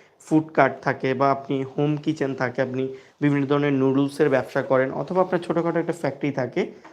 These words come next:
সেখানে কিন্তু এই মেশিনটা দিয়ে আপনি এরকম নুডলসগুলো কিন্তু খুব সহজে তৈরি করতে পারবেন। আমরা করলাম কি নুডলস? আমরা করলাম, আহ, চিকন নুডলস, আহ, চ্যাপ্টা নুডলস। এখন যদি আমরা ডাস-, ডাইসটাকে এভাবে ঘুরিয়ে এটা ভিতরের দিকে নিয়ে যাই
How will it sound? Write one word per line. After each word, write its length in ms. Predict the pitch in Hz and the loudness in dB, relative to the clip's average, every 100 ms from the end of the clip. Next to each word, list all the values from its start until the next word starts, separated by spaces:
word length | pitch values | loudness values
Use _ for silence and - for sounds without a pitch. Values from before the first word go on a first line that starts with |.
| - | -4
সেখানে 340 | - 165 185 | 0 4 4
কিন্তু 340 | 185 151 - 269 | 2 -2 -2 0
এই 140 | 190 | 2
মেশিনটা 420 | 147 143 151 147 | 2 0 -2 0
দিয়ে 200 | 156 147 | 2 2
আপনি 280 | 208 151 143 | 0 0 0
এরকম 240 | 135 127 127 | 0 -2 -2
নুডলসগুলো 640 | 123 123 131 127 135 131 | -2 0 0 -2 -2 -2
কিন্তু 400 | 127 123 190 - - _ | -4 -4 -4 -4 -14 _
খুব 180 | - 156 | 0 0
সহজে 380 | - 127 120 196 | 2 0 2 0
তৈরি 220 | 202 147 | 2 2
করতে 260 | 127 123 120 | 0 -2 0
পারবেন। 300 | 117 117 - | 0 -2 -2
আমরা 240 | 135 160 | 2 2
করলাম 400 | 180 196 185 190 | 2 2 4 2
কি 180 | 294 202 | 0 -2
নুডলস? 380 | 175 175 233 - | -2 -2 -4 -4
আমরা 160 | 160 143 | -4 -2
করলাম, 300 | 151 151 151 - - _ - | 2 2 0 -4 -16 _ 0
আহ, 380 | 135 131 131 - | 4 6 4 0
চিকন 320 | 208 202 214 | -4 2 2
নুডলস, 400 | 170 131 131 131 | 2 2 2 2
আহ, 80 | 123 | 0
চ্যাপ্টা 300 | 123 175 175 | 0 0 2
নুডলস। 320 | 165 147 190 262 | 2 4 2 2
এখন 260 | 156 160 | 0 0
যদি 160 | 156 160 | 0 0
আমরা 200 | 151 147 | 2 2
ডাস-, 320 | 139 143 - - - _ 139 | 2 0 -4 -20 -20 _ 2
ডাইসটাকে 500 | 143 139 147 143 147 | 4 4 0 -2 0
এভাবে 300 | 139 139 139 | 2 2 2
ঘুরিয়ে 460 | 127 135 127 151 | 0 -2 0 0
এটা 140 | 170 131 | 0 0
ভিতরের 440 | 131 123 135 127 | -4 -4 -4 -4
দিকে 200 | 127 127 | -4 -4
নিয়ে 300 | 131 131 127 | -2 -2 -2
যাই 240 | 123 175 | -2 -2